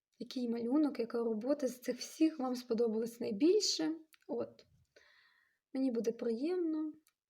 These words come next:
От. Тому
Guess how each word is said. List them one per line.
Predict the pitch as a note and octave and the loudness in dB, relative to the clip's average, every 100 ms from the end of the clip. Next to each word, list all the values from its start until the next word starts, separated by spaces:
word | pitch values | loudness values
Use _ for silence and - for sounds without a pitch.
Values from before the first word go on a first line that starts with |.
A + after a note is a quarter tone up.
| _ _ | _ _
От. | C4 A#3 - - _ _ _ _ _ _ _ _ _ _ _ _ _ _ _ _ _ _ _ _ _ _ _ _ _ _ _ | -16 -16 -20 -20 _ _ _ _ _ _ _ _ _ _ _ _ _ _ _ _ _ _ _ _ _ _ _ _ _ _ _
Тому | D4 C#4+ D#4 E4+ E4+ D#4 | 2 4 4 2 2 0